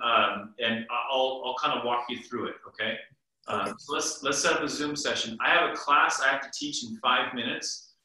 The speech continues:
Speaker 1: um,
Speaker 2: Okay.
Speaker 1: so, but, so I can't do it right now. Um, but if
Speaker 2: Right.
Speaker 1: you email me, let's set up a Zoom session where, where, um, you know, w-,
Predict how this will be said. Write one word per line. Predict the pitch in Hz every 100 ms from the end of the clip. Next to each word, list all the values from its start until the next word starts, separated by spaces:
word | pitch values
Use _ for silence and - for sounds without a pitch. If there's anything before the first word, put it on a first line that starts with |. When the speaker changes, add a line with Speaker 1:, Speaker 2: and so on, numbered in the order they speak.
| _ 107
Speaker 1:
um, | 117
Speaker 2:
Okay. | 123 - - 123
Speaker 1:
so, | 120
but, | 120 120 -
so | 131
I | 123
can't | 143 147
do | 160
it |
right | 147 147
now. | 131 110 220 - _ _ -
Um, | 120
but | -
if | 202 -
Speaker 2:
Right. | - -
Speaker 1:
you | 160
email | 160
me, | 147
let's | 143 -
set | 165
up | -
a | 117
Zoom | 120 147
session | 147 160 147 - 151 147
where, | 127 123 117 -
where, | 123 117 110 - - _ -
um, | 113 95 95 101 -
you | 117
know, | - -
w-, | 143 -